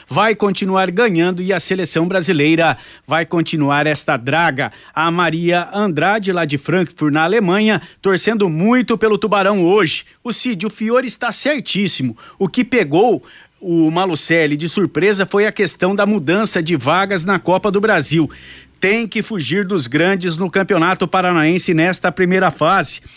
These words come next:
O Claudenir é lá de Sertanópolis. O Londrina tem que se cuidar. O jogo de hoje vai ser uma guerra. O Antônio Apare-, o Antônio Cícero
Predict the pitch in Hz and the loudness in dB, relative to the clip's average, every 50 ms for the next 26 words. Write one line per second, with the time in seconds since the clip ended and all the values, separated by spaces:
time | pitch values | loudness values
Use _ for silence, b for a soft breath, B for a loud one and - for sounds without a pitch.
0 | B B B B B 170 170 175 175 151 - 185 202 214 196 196 185 165 185 220 | B B B B B -2 0 2 0 0 0 -2 -2 0 0 0 0 0 0 0
1 | 220 220 208 208 214 190 - - 220 226 220 - 233 196 160 165 170 151 139 - | 0 0 0 0 -2 -4 -4 -2 0 0 0 0 0 0 2 2 2 2 0 -2
2 | 131 127 120 156 190 214 202 156 135 - 185 226 214 190 135 B B B B _ | -6 -4 -2 0 0 2 2 2 0 0 0 2 2 0 0 B B B B _
3 | - 170 196 208 - - 185 - 233 - - 247 208 143 156 147 139 131 135 135 | 0 0 0 0 -2 -4 -6 -4 -4 -2 -2 -2 0 2 2 2 2 2 0 0
4 | 117 156 175 185 180 165 135 143 147 160 180 175 139 147 151 B B B B B | 0 2 0 0 0 -2 0 2 2 4 2 2 0 -2 -6 B B B B B
5 | B 151 170 170 147 - - 156 175 180 190 190 202 175 147 123 143 170 185 165 | B 0 0 0 -2 -2 0 0 2 2 2 2 2 0 0 0 0 0 2 2
6 | 135 139 123 - B B B B B 165 185 196 175 - 175 175 175 170 175 165 | 0 -2 -2 -4 B B B B B 2 2 2 2 2 0 0 2 2 0 0
7 | - 185 190 190 190 196 190 175 170 170 165 156 - 175 180 185 190 - - - | 0 0 0 2 0 2 2 2 2 2 2 0 0 0 -2 -2 -4 -4 -4 -2
8 | 233 254 - - 220 202 165 | -2 -2 0 2 2 2 0